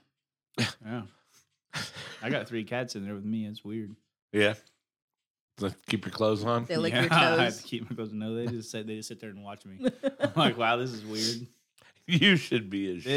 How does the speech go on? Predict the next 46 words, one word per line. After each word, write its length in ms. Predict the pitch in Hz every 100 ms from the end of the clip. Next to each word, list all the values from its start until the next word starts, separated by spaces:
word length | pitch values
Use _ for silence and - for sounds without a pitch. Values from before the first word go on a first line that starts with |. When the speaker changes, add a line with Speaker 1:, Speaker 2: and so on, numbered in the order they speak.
| 143
Speaker 2:
ashamed. 180 | 185 143
Speaker 1:
this 200 | 160 170
isn't 200 | 165 131
weird 180 | 117 120
or 80 | 113
nothing. 440 | 117 120 123 127 -
Speaker 2:
You 160 | 123 127
should 260 | 117 120 104
be 220 | 98 95
ashamed. 240 | 87 156
Speaker 1:
Turn 100 | 156
around. 280 | 156 147 117
I 60 | 113
got 300 | 127 147 135
<laughs> 0 |
turn 180 | 175
around. 280 | 160 147 123
Time 200 | 117 123
to 40 | 117
flog 300 | 127 127 113
the 80 | 113
dolphin. 480 | 117 117 - 95 90 -
Speaker 2:
Well, 160 | 131
dude, 260 | 135 151 139
we, 220 | 147 160
uh, 400 | 135 113 101 90 - _ _ _ -
we 120 | 127
got 100 | 131
started 340 | - 127 113
ten 160 | - 120
minutes 280 | 120 117 -
late, 260 | 85 85 _ _ _ _ _ _ _ _ _ _ _ _ _ _ -
<clears throat> 720 | 139 190 - - - 143 _
which 180 | 127 143
I 100 | 143
apologize 600 | 123 139 127 104 95 87
for. 260 | - 85 78
Speaker 3:
That 100 | -
was 120 | 190
my 120 | 180 156
fault. 300 | - 175 - _ _ - -
Speaker 2:
But 180 | 135
the 80 | 120
reality 460 | 123 160 196 110 98
is, 360 | 87 85 - - _ _ _ _ _ _ _ _ _ -
no, 300 | 262 294